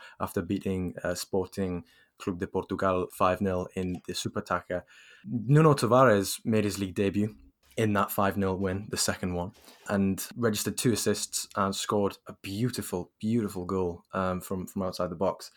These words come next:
Justin, you're, you're, you're, you're more on your Portuguese football than, than I am. You've probably watched more than I have. But do you think, especially with F C Porto going out of the, uh, Champions League in the qualifying stage,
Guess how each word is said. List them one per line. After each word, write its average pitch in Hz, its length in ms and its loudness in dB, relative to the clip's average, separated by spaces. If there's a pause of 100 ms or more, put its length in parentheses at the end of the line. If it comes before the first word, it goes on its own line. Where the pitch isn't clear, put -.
(120)
Justin, 139 360 4
you're, 139 260 8
you're, 127 240 0
you're, 117 460 2
you're 117 140 0
more 104 420 4
on 101 160 2
your 98 160 0
Portuguese 98 480 -4
football 98 340 0
than, 92 240 -4
than 98 140 -2
I 98 180 2
am. 90 160 -2
You've 98 160 -4
probably 95 220 -2
watched 90 260 -6
more 92 160 -2
than 90 120 -4
I 92 120 -2
have. 90 300 -4
But 104 140 0 (200)
do 139 80 2
you 143 80 8
think, 139 280 2
especially 131 360 2
with 110 160 2 (260)
F 117 120 -2
C - 100 -4
Porto 107 400 0
going 98 260 2
out 101 200 0
of 90 80 -8
the, 92 280 0 (220)
uh, 92 120 -4
Champions 95 460 -4
League 92 220 -2
in 92 80 -2
the 92 60 -2
qualifying 92 500 -2
stage, 92 380 -6